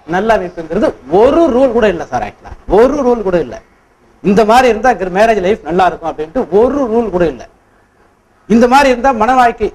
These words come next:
இது குழந்தை பிறப்பு நல்லா இருக்கு கேரண்டிங்கிறது ஒரு ரூல் கூட இல்ல. நான் என்ன சொன்னேன் இங்க கொஞ்ச நேரத்துக்கு முன்னாடி, ஏழாவது வீடு சுக்கிரன் ஒத்தப்படை பாவம் தான் இருபத்தஞ்சு வயசுக்குள்ள மேரேஜ் ஆகும்னு தைரியமா ஆறு பேர் ஜாதகம் தான் கணிச்சேன். யார் ஜாதகமா இருக்கான்னு கேட்டேன். "இருபத்தஞ்சு வயசுல எனக்கு மேரேஜ் ஆச்சுன்னு" கையில தூ-, தூக்குனார் அவரு.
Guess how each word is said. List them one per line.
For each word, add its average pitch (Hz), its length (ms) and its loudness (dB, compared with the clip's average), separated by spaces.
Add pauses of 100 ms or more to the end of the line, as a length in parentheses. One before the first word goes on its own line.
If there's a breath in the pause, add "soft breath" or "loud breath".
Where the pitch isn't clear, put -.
இது 190 440 0 (180)
குழந்தை 262 320 4
பிறப்பு 214 300 -2
நல்லா 214 240 2
இருக்கு 190 340 -2
கேரண்டிங்கிறது 214 720 0 (120)
ஒரு 247 280 2
ரூல் 247 240 0
கூட 214 160 -2
இல்ல. 156 280 -6
நான் 190 120 0
என்ன 233 160 0
சொன்னேன் 208 240 -6
இங்க 180 160 -2
கொஞ்ச 180 180 -4
நேரத்துக்கு 180 240 -4
முன்னாடி, 175 260 -2 (360)
ஏழாவது 233 340 4
வீடு 247 180 0
சுக்கிரன் 233 320 -2
ஒத்தப்படை 208 400 0
பாவம் 196 300 0
தான் - 200 0 (440)
இருபத்தஞ்சு 220 400 2
வயசுக்குள்ள 226 340 0
மேரேஜ் 214 340 0
ஆகும்னு 208 340 -2
தைரியமா 240 480 0 (200)
ஆறு 202 260 2
பேர் 220 120 2
ஜாதகம் 233 340 2
தான் 247 80 2
கணிச்சேன். 208 380 -6 (300)
யார் 208 240 2
ஜாதகமா 226 380 2
இருக்கான்னு 247 360 2
கேட்டேன். 180 300 -4 (520)
"இருபத்தஞ்சு 233 360 0
வயசுல 262 120 0
எனக்கு 226 260 0
மேரேஜ் 226 260 2
ஆச்சுன்னு" 208 240 -6
கையில 214 200 2
தூ-, 190 200 -8
தூக்குனார் 202 340 0
அவரு. 131 200 -4